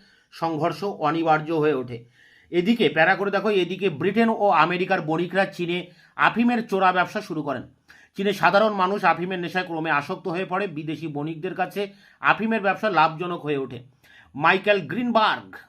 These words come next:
তার The British, আহ, Trade and the Opium of China আঠারোশো থেকে আঠারোশো বিয়াল্লিশ গ্রন্থে বলেছেন, এক বাক্স আফিম বিক্রি করে জার্ডিনের কোম্পানি হাজার ডলার পর্যন্ত মুনাফা অর্জন করে।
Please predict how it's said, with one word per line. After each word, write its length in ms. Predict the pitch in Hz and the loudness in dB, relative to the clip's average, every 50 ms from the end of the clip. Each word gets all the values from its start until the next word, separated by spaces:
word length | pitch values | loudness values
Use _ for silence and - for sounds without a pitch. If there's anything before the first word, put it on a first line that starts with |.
| _ _ _ | _ _ _
তার 500 | 190 196 170 147 143 - - - _ _ _ _ _ _ | 4 4 6 4 2 -2 -10 -20 _ _ _ _ _ _
The 100 | 147 131 | -8 -8
British, 560 | 120 123 175 226 233 233 240 226 - - - - | -4 -2 -2 -2 0 0 -2 -2 -4 -6 -12 -8
আহ, 240 | 180 170 160 160 - | -6 -6 -6 -6 -4
Trade 260 | 185 202 214 175 147 - - - | -2 -2 -2 -2 -4 -12 -10 -4
and 180 | 175 165 170 175 170 | -4 -2 -2 -2 -2
the 140 | 175 175 175 - - - | 0 0 0 -2 -4 -4
Opium 520 | 151 156 175 170 - 208 214 220 226 226 208 - | 0 0 0 0 -2 -6 -4 -4 -4 -4 -6 -4
of 200 | 160 151 156 156 - - - _ _ _ _ _ _ _ _ - - - - | -2 -2 -2 -2 -4 -14 -20 _ _ _ _ _ _ _ _ -20 -20 -4 2
China 260 | 196 185 180 196 196 | 4 4 4 4 2
আঠারোশো 600 | 170 127 120 120 135 147 156 190 202 196 196 208 | 0 -2 -2 -2 -4 -4 -4 -4 -6 -6 -6 -6
থেকে 240 | 202 202 190 196 208 | -6 -6 -6 -2 -2
আঠারোশো 280 | 180 165 - - 175 175 | -2 -2 -4 -6 -8 -8
বিয়াল্লিশ 400 | 147 143 156 165 170 180 180 175 | -4 -2 -2 -2 -2 -4 -6 -6
গ্রন্থে 280 | 165 165 170 156 165 | -8 -8 -8 -8 -8
বলেছেন, 420 | 151 139 147 165 156 - 208 208 208 - _ _ _ _ _ _ _ _ _ _ - | -6 -4 -6 -6 -6 -6 -8 -10 -10 -14 _ _ _ _ _ _ _ _ _ _ 0
এক 280 | 175 190 233 - 202 | 2 2 2 2 4
বাক্স 260 | 226 240 226 226 - 233 | 2 2 2 2 -2 0
আফিম 380 | 196 170 175 - - 254 240 | 2 2 2 0 -2 -4 -4
বিক্রি 260 | 214 214 208 196 202 | -4 -6 -8 -10 -8
করে 420 | 196 185 175 180 196 226 240 233 - - - - _ _ - 127 | -6 -4 -2 0 0 -2 -2 -4 -8 -18 -20 -20 _ _ -20 -18
জার্ডিনের 600 | 117 - 175 175 175 156 139 156 202 196 190 185 | 0 4 4 4 4 4 -2 -6 -4 -4 -4 -4
কোম্পানি 540 | 175 180 180 165 156 175 165 175 190 - - _ _ | -4 -4 -6 -6 -4 -4 -4 -4 -4 -8 -12 _ _
হাজার 580 | - 120 135 139 151 185 185 185 175 151 120 117 | -6 -4 -4 0 2 2 2 2 0 -6 -6 -4
ডলার 300 | 170 175 196 214 220 247 | -4 0 0 0 0 0
পর্যন্ত 360 | 185 185 170 165 185 180 185 | -4 -8 -8 -8 -8 -8 -8
মুনাফা 340 | 180 156 156 165 156 156 160 | -8 -8 -8 -8 -6 -4 -4
অর্জন 300 | 156 139 123 139 139 135 | -4 -4 -6 -8 -10 -8
করে। 180 | 135 120 107 | -10 -10 -12